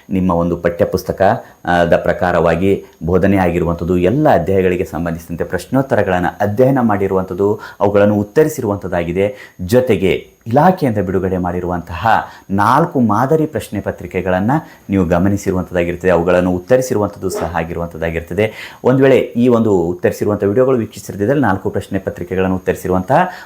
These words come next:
ಒಂದು ಮಾದರಿ ವಿಡಿಯೋಗಳನ್ನು ಸಹ ನಾವು ಮಾಡಿರುವಂಥದ್ದು, ಅವುಗಳನ್ನು ಸಹ ಒಂದು ಬಾರಿ ನೀವು ವೀಕ್ಷಣೆ ಮಾಡ್ಕೊಳ್ಬೋದು. ಆ,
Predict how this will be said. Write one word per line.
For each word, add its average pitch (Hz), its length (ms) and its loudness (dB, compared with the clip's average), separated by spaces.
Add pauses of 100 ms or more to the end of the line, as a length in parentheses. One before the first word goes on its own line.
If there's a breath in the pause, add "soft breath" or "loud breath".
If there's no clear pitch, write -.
ಒಂದು 95 180 0
ಮಾದರಿ 87 360 2
ವಿಡಿಯೋಗಳನ್ನು 123 460 4
ಸಹ 110 160 -2
ನಾವು 98 180 -2
ಮಾಡಿರುವಂಥದ್ದು, 85 480 -4
ಅವುಗಳನ್ನು 87 380 0
ಸಹ 127 500 -4
ಒಂದು 85 140 -6
ಬಾರಿ 82 220 2
ನೀವು 85 160 -6
ವೀಕ್ಷಣೆ 90 480 -4
ಮಾಡ್ಕೊಳ್ಬೋದು. 92 920 0 (440 loud breath)
ಆ, 143 180 4